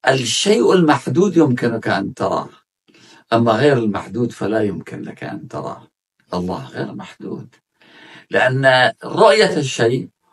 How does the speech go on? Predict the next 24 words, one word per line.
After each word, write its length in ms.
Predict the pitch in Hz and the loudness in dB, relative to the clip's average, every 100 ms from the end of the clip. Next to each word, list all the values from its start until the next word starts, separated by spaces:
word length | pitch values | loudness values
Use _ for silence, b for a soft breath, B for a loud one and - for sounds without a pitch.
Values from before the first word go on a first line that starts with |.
| _ | _
هو 120 | 131 127 | 2 4
أن 160 | 131 | 2
يكون 320 | 131 156 156 | 0 0 2
هنالك 500 | 131 127 139 135 - | 2 2 0 -2 -2
فراغ 540 | 113 117 120 123 110 95 | -2 0 2 2 0 -4
في 120 | 113 | -4
اليمين 520 | 101 101 95 110 123 | -4 -4 -4 -4 -4
وفي 200 | - 95 | -6 -8
الشمال 540 | 90 - 92 98 113 104 | -10 -6 -4 -2 -2 -4
وفوق 500 | 87 - 110 120 - | -8 -4 -2 -2 -4
وتحت 480 | 151 - 123 151 151 b b b _ | -6 -4 -2 -2 -4 b b b _
حتى 300 | 104 95 117 | -8 -4 -2
ترى 320 | - 113 101 | -2 -2 -2
شكله. 600 | - - - 73 - - _ B B B B B B _ | -6 -10 -10 -12 -12 -18 _ B B B B B B _
أما 220 | 123 123 120 | 0 4 4
الذي 400 | 120 113 110 98 | 4 2 0 -4
بلا 300 | 87 95 92 | -4 -4 -4
حدود، 500 | 87 80 98 120 - | -8 -8 -6 -6 -6
أنت 260 | 120 110 110 | -8 -6 -4
هل 260 | 143 175 | -2 0
يمكن 360 | 156 127 123 - | -2 -2 -4 -6
أن 160 | 87 | -8
ترى 220 | - 107 107 | -8 -6 -4
الرياح؟ 720 | 90 92 80 80 85 - | -4 -4 -4 -4 -6 -12